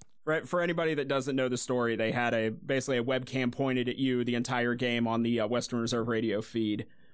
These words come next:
Uh, pointed at you the entire game while you were calling it and fell over,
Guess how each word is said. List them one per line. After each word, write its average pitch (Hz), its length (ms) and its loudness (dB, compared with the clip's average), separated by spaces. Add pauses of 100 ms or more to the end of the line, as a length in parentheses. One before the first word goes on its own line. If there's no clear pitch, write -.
(220)
Uh, 113 240 2
pointed 165 380 -2
at 147 60 -2
you 143 240 0
the 131 120 2
entire 131 340 0
game 123 220 0
while 123 160 2
you 120 100 0
were 127 80 0
calling 131 440 0
it 127 280 0
and 120 300 2
fell 135 260 0
over, 123 540 0